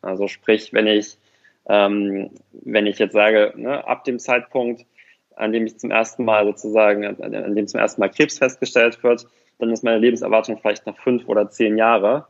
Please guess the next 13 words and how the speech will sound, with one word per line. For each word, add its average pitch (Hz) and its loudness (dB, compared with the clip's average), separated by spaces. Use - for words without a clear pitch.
Dann 107 0
macht 110 -4
es 113 -6
also 110 -2
einen 110 -2
riesigen 131 2
Unterschied, 131 0
ob 110 2
ich, - -2
äh, 107 4
schon 107 -2
mit 101 -2
fünfundsechzig, 110 0